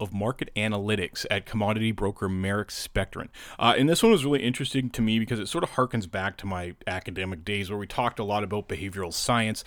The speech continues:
psychology, psychoanalysis, how that impacts investing behavior and markets. Um, and Doctor Wolf's gonna talk about this in great detail in relation to the electric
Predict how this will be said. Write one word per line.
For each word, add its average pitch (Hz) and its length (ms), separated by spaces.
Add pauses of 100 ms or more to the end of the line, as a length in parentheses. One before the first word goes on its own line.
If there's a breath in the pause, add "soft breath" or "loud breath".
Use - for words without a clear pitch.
(180 loud breath)
psychology, 107 720
psychoanalysis, 104 1040
how 113 200
that 117 320
impacts 113 540
investing 101 440
behavior 92 540
and 98 260
markets. 123 520 (320 loud breath)
Um, 120 200
and 123 200
Doctor 151 280
Wolf's 143 240
gonna 127 120
talk 120 260
about 117 160
this 107 220
in 98 80
great 147 280
detail 110 460 (300 loud breath)
in 127 160
relation 160 640
to 135 340
the 127 180
electric 117 540